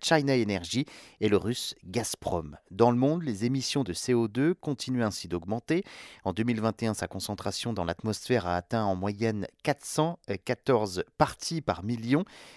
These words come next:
C'est plus qu'au cours des deux derniers millions d'années. Alors, le problème, c'est que le C O deux, euh, met longtemps, très longtemps même, à disparaître. Quand on met du C O deux dans l'atmosphère, il s'accumule et il reste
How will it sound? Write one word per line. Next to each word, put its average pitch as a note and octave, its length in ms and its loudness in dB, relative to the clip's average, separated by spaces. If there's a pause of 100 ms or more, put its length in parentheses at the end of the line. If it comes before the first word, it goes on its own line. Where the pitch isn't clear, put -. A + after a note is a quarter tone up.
(120)
C'est - 180 -2
plus - 560 -4
qu'au - 140 -2
cours D#3+ 580 2
des F#2+ 220 -6
deux G#2+ 280 2
derniers A#2+ 640 2
millions B2+ 480 -2
d'années. F#2+ 380 0 (400)
Alors, D#2 160 2
le G2+ 120 -2
problème, D#3 360 8
c'est - 160 -2
que G#2 100 -2
le F#2 100 -2
C A#2 200 0
O A2 120 0
deux, B2+ 120 0
euh, A2 360 6
met F2+ 200 -4
longtemps, D3+ 500 2
très - 260 2
longtemps C#3+ 320 0
même, G#2+ 280 0
à G2 100 -10
disparaître. C3 640 0 (460)
Quand B2+ 280 2
on C3 100 2
met B2+ 360 4
du F#2+ 160 -10
C - 200 -2
O A#2+ 120 2
deux A2+ 160 0
dans G2+ 100 0
l'atmosphère, F#2+ 760 0 (120)
il A#2 160 -6
s'accumule G#2+ 680 -4 (380)
et G2+ 100 6
il F#2+ 100 4
reste G#2 380 -2